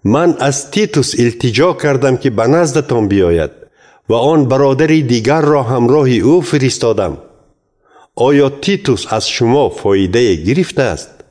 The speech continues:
مگر من و تیتوس در این مسئله یک خل رفتار نکرده ایم؟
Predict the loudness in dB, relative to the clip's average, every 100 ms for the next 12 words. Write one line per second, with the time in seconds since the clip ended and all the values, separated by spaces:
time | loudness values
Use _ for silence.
0 | _ _ _ _ _ _ _ -20 _ -4
1 | -2 0 2 4 4 4 0 -2 -4 -4
2 | 0 -2 0 -2 -2 0 2 2 2 -2
3 | -2 0 2 2 2 0 -4 -4 -2 0
4 | -2 -4 -2 -2 0 -2 -2 -4 -4 0
5 | 0 0 -2